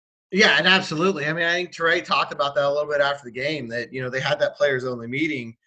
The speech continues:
And a big part of it was the defensive ends realizing they weren't carrying their part of this, this situation. They, you know, they weren't carrying their own weight. Uh, we talked about it through the first three weeks. You know, the, the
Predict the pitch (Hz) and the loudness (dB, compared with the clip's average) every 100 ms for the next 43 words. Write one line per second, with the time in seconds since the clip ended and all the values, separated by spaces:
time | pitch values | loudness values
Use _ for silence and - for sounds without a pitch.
0 | _ _ _ _ _ - 139 131 151 165 | _ _ _ _ _ -2 0 0 2 0
1 | 143 - 156 196 190 143 139 135 143 147 | 0 -2 6 6 6 2 -2 0 2 2
2 | 139 127 151 151 156 135 151 185 143 139 | 0 -6 -4 -2 -4 0 4 4 2 2
3 | 185 147 139 135 127 185 208 - - 175 | 4 4 2 -4 -4 2 2 0 2 4
4 | 170 151 143 165 160 160 151 131 127 - | 4 2 2 0 2 2 4 4 -4 -8
5 | - 131 123 - _ _ - - 139 131 | -12 -8 -8 -8 _ _ -14 -8 -6 2
6 | 190 208 92 113 147 147 147 165 160 151 | 2 2 -6 -6 -4 -2 -2 -4 -2 2
7 | 151 147 135 143 127 131 202 139 - _ | 2 0 0 0 0 0 2 2 -2 _
8 | _ _ - 123 156 185 160 147 151 160 | _ _ -6 -2 0 2 0 4 4 4
9 | 151 160 151 160 - 156 127 175 202 - | 2 -4 -2 -2 0 -4 0 0 0 -6
10 | 135 127 135 135 127 123 | -8 -4 -4 -2 -4 -6